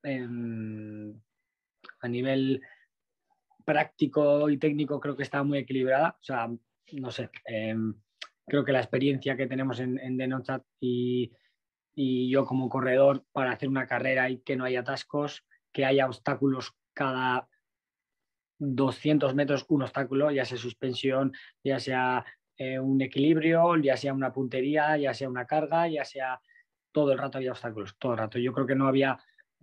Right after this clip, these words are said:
más de trescientos metros sin un obstáculo, que es lo que yo creo que es más divertido para las carreras de obstáculos, que creo que hay que correr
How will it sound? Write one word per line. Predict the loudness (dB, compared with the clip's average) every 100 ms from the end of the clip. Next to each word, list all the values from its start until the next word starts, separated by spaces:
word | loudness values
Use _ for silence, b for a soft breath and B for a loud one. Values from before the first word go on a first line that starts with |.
| -8
más | -2 0 0
de | -2 -2 0
trescientos | -2 0 0 0 0
metros | 0 -2 0
sin | -2
un | -2
obstáculo, | -4 -2 2 2 0 _ _ _ _ _ _ _ -4
que | -2
es | -2
lo | -2
que | 0 0
yo | 0
creo | -2
que | -2
es | -2
más | -2 -2
divertido | 0 0 0 -2 0
para | -2
las | -4
carreras | -6 -6
de | -6
obstáculos, | -6 -4 2 0 0 B B _
que | -4
creo | 2 2 4
que |
hay | 2 2
que | 0
correr | 0 2 0 -2